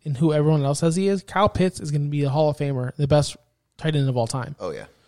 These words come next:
Speaker 1: So I'm gonna go ahead and get, take P-, Kyle Pitts here at five twelve. I know Dave will hear this tomorrow on the podcast and trash me, but I don't care.
Speaker 2: What, why is he gonna trash you for that?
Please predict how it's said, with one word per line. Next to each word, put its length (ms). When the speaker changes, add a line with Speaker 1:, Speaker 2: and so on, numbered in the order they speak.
Speaker 1:
So 160
I'm 60
gonna 140
go 100
ahead 160
and 80
get, 140
take 200
P-, 140
Kyle 220
Pitts 220
here 440
at 160
five 200
twelve. 400
I 160
know 260
Dave 280
will 100
hear 200
this 160
tomorrow 400
on 80
the 60
podcast 560
and 200
trash 580
me, 220
but 260
I 80
don't 120
care. 200
Speaker 2:
What, 240
why 160
is 60
he 80
gonna 100
trash 300
you 40
for 120
that? 160